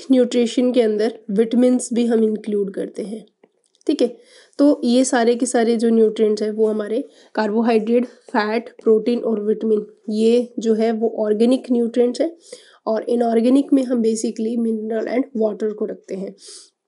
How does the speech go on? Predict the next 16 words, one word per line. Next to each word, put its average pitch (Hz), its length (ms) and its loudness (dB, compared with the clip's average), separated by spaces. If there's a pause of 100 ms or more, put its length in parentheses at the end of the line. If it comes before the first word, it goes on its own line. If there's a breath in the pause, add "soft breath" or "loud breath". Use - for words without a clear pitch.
(420)
अगर 269 200 2
हम 294 180 4
इनको, 294 340 4
अ, 233 600 -6
nutrients 240 460 2
को 285 180 2
macro 233 520 0
और 277 360 0 (300 loud breath)
माइक्रो 233 460 2
न्यूट्रिएंट 247 580 2 (160)
के 262 60 2
अंदर 233 220 -2
classify 226 600 -4
करें 214 380 -4 (480 soft breath)
तो 247 60 2
basically 240 680 0